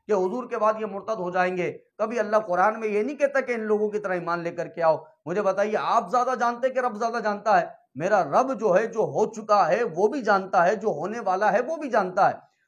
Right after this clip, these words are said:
तो जब रब मुस्तकबिल का इल्म जानता है तो अल्लाह रब्बुल इज़्ज़त ने ये क्यों कहा कि सहाबा किराम अलैहिम रिदवान के ईमान की तरह ईमान लेकर आओ? आपके कौल के मुताबिक के तमाम सहाबा मुर्तद हैं, तो क्या रब को मालूम नहीं था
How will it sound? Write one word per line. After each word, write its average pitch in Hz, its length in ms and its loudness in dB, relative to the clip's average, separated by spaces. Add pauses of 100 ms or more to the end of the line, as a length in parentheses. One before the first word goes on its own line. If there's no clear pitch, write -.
(100)
तो 208 80 -2
जब 254 200 4
रब 262 200 4
मुस्तकबिल 254 640 -2
का 285 300 2
इल्म 269 260 -4
जानता 220 460 2
है 233 200 4
तो 269 120 0
अल्लाह 233 380 0
रब्बुल 247 360 -4
इज़्ज़त 240 400 -4
ने 247 100 -8
ये 233 180 -6
क्यों 262 240 -8
कहा 175 240 2 (480)
कि 233 80 0
सहाबा 233 380 4
किराम 240 440 -2
अलैहिम 233 400 -4
रिदवान 214 440 -4
के 233 140 -8 (100)
ईमान 202 360 -4
की 226 160 -12
तरह 220 260 2
ईमान 196 260 -2
लेकर 185 260 0
आओ? 156 140 6 (400)
आपके 294 460 4
कौल 262 240 4
के 269 120 4
मुताबिक 226 460 2
के 233 80 -4
तमाम 214 320 -2
सहाबा 190 320 0
मुर्तद 190 360 -4
हैं, 185 140 -2
तो 190 60 -10
क्या 190 140 2
रब 190 200 2
को 233 100 -4
मालूम 233 300 0
नहीं 247 180 -6
था 233 220 6